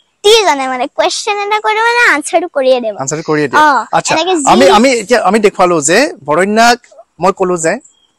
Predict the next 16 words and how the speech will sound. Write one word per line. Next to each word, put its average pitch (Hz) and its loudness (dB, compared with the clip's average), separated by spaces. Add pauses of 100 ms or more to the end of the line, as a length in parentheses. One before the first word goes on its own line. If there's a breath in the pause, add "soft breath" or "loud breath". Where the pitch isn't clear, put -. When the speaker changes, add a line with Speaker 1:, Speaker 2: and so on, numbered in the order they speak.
(120)
Speaker 2:
এটা 196 0
topic 202 -2
দি 214 0
দিলো 190 -2 (460)
যে, 180 2 (340)
আহ, 165 2 (220)
ইয়াতে 160 -2
ফুলৰ 160 -2
টাব 156 0
আছে, 151 -4 (400)
যে 254 0
ফুলৰ 208 2
ওপৰত, 196 0
গাৰ্ডেনিঙৰ 165 0
ওপৰত 208 0
আমাক 180 0